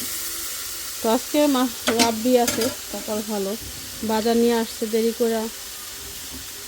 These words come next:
একটু এমনিতে সকালবেলা রাগ হয়ে ঘর থেকে বের হয়েছে। আমি যদি আবার বলি যে, "বাজার নিয়ে আসছে এত দেরি করে কেন?"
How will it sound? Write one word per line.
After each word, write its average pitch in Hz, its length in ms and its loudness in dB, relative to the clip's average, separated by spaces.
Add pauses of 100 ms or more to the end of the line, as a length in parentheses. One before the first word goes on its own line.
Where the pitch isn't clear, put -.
(180)
একটু 233 240 -6
এমনিতে 262 440 4
সকালবেলা 240 460 4
রাগ 208 260 0
হয়ে 214 180 2
ঘর 202 100 0
থেকে - 300 -4
বের 196 160 -2
হয়েছে। 190 280 -6
আমি 202 180 -4
যদি 214 180 -4
আবার 208 220 -2 (1120)
বলি 208 200 0
যে, 214 100 0
"বাজার 208 440 2
নিয়ে 226 200 8
আসছে - 280 -2
এত 196 120 -2
দেরি 202 300 2
করে 202 240 0
কেন?" 190 280 -4